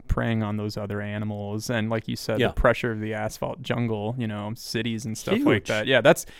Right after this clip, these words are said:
Speaker 1: it. I mean, right now we're at a point where I, f-, I think we're seeing this huge shift in balance, and we're trying to find a way to keep everything level with the cities and predators, and it's, it's all very political.
Speaker 2: Very political.
Speaker 1: Yeah.
Speaker 2: Um,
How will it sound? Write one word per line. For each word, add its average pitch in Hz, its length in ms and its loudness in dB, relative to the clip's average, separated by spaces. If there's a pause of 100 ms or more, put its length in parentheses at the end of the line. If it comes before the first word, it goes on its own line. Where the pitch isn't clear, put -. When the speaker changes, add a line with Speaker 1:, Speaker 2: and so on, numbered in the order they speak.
(200)
Speaker 1:
it. 196 220 8 (120)
I 175 60 6
mean, 185 220 6
right 180 240 8
now 147 340 8
we're 143 300 4
at 131 140 6
a 127 40 6
point 135 380 0
where 123 140 2
I, 120 40 4
f-, - 140 -4 (120)
I 131 60 4
think 131 340 -2 (640)
we're 135 80 2
seeing 151 200 4
this 127 120 4
huge 135 160 -2
shift - 320 2
in 113 120 2
balance, 117 640 0
and 131 140 0
we're 120 60 4
trying 139 260 4
to 120 60 0
find 117 240 2
a 107 60 0
way 110 240 0
to 107 200 -4 (260)
keep 120 240 -2
everything 110 540 -2
level 107 580 -2
with 120 200 4
the 120 100 0
cities 110 560 -2
and 107 360 -6
predators, 107 560 -4
and 107 180 -6
it's, - 420 -8 (800)
it's - 100 -4
all 123 100 4
very 120 200 4
political. - 520 -6
Speaker 2:
Very 156 400 6
political. 98 640 -4
Speaker 1:
Yeah. - 200 -4 (180)
Speaker 2:
Um, 135 500 4